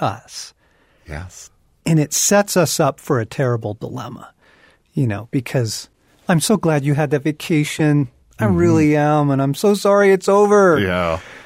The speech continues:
Speaker 2: Yeah.
Speaker 1: Like, wonderful moments that do not last. And then back to, quote, "real life." And I hate that phrase, you know,
Speaker 2: Mm-hmm.
Speaker 1: because it's not real life. You know,
Speaker 2: Yeah.
Speaker 1: it's, it's east of Eden, back to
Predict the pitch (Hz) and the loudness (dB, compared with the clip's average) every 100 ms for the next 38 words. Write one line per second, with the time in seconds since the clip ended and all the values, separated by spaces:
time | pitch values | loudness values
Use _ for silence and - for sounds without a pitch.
0 | - _ - 113 104 98 82 - 196 196 | -20 _ -6 -2 0 -2 -6 -8 -6 -6
1 | - _ _ _ _ _ _ - 156 151 | -10 _ _ _ _ _ _ -6 0 2
2 | 175 185 208 - 196 165 127 110 110 123 | 4 2 0 0 2 2 0 -2 -4 -8
3 | - 143 123 135 117 117 117 - 135 143 | -4 -4 -2 -2 -2 -4 -6 -6 -4 -4
4 | 110 - - - - - - _ - 143 | -6 -12 -18 -16 -18 -20 -20 _ -4 -2
5 | 123 123 120 101 113 - - 135 127 123 | 0 -2 -2 -4 -6 -12 -8 -2 -2 -4
6 | - - 170 131 123 - 185 139 156 156 | -10 -2 2 2 0 -4 -2 2 2 2
7 | 110 98 110 - 127 113 139 127 - - | 0 -2 -6 -4 -4 -2 -4 -4 -8 -10
8 | - - - 165 - - - - 110 - | -10 -10 -10 -10 -10 -12 -12 -8 -8 -8
9 | - - 95 80 - 80 117 117 123 120 | -20 -14 -10 -10 -8 -6 -4 -4 -4 -4
10 | - 165 147 - 101 - - - - - | 0 0 0 -2 -8 -10 -14 -14 -14 -18
11 | - _ 123 101 90 131 - - - 131 | -20 _ -8 -6 -6 -8 -12 -10 -8 -8
12 | - - 151 139 - 127 117 123 117 107 | -8 -4 -2 -2 -4 -4 -2 -2 -4 -6
13 | 113 _ _ - _ _ _ - 143 135 | -10 _ _ -20 _ _ _ -4 -4 -2
14 | 127 | -6